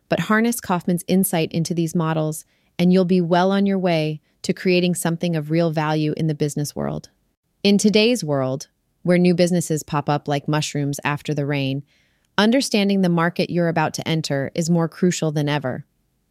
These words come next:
That's where Josh Kaufman's The Iron Law of the Market comes into play. He puts it simply, no matter how ingenious your product or service, if there's no demand for it,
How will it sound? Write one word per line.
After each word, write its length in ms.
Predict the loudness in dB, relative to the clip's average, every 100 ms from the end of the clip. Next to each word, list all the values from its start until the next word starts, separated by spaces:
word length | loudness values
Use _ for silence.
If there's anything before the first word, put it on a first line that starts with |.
| _ _ _
That's 260 | 2 2 2
where 120 | 0
Josh 320 | 2 2 0
Kaufman's 580 | -2 -2 -2 0 0 0
The 180 | -2 0
Iron 380 | 0 0 0 0
Law 220 | 0 0
of 100 | -2
the 80 | -2
Market 440 | -2 -2 -4 -6
comes 280 | -4 -4 -2
into 180 | -4 -6
play. 400 | -6 -4 -4 -8 _ _ _ _
He 120 | -2 2
puts 240 | 2 2
it 140 | -2
simply, 500 | -2 -2 0 -4 -4 -10 _ _ _ 0
no 140 | 2
matter 260 | 4 2 2
how 240 | 2 2
ingenious 580 | 2 2 2 2 0 -2
your 100 | -4
product 440 | -2 -2 0 -2
or 80 | -4
service, 600 | -2 -2 0 0 -2 -4 -6
if 160 | -2
there's 240 | 0 2 2
no 260 | 4 4
demand 420 | 2 0 0 -2
for 220 | -2 -4 -2
it, 180 | -4